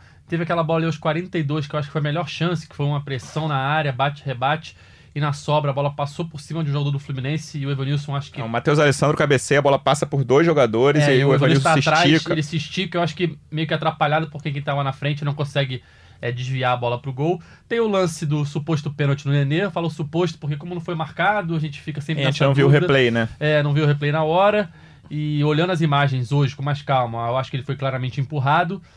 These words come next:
Speaker 1: Mas, tirando
Speaker 2: Eu achei
Speaker 1: isso,
Speaker 2: pênalti também.
Speaker 1: é muito pouco, é, pra um time que tem qualidade, sim. O Fluminense já mostrou qualidade na temporada, em alguns jogos, contra o Botafogo, na reação contra o Flamengo.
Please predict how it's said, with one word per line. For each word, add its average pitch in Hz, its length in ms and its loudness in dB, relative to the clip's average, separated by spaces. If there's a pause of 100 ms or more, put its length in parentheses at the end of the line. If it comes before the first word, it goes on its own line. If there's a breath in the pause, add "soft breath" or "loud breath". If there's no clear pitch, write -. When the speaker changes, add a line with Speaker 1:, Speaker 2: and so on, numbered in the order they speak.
(380 soft breath)
Speaker 1:
Mas, 147 480 -2
tirando - 240 -2
Speaker 2:
Eu 104 40 4
achei 113 160 2
Speaker 1:
isso, 107 80 0
Speaker 2:
pênalti 104 260 0
também. 92 180 -2
Speaker 1:
é 147 200 -8
muito 220 340 -8
pouco, 208 560 -2 (160)
é, 147 180 -4
pra 151 160 -8
um 175 80 -2
time 180 360 -6
que 165 240 -4
tem 202 280 -8
qualidade, 220 520 -2
sim. 185 160 -6
O 143 180 -4
Fluminense 170 220 -4
já 202 60 -4
mostrou 190 280 -8
qualidade 160 300 -2
na 147 40 -4
temporada, 143 600 -2 (380 soft breath)
em 131 80 -4
alguns 127 240 -4
jogos, 151 420 0
contra 135 220 -6
o - 20 -4
Botafogo, 143 720 -2
na 127 100 -6
reação 139 420 -2
contra 143 240 -8
o - 20 -16
Flamengo. 160 560 -2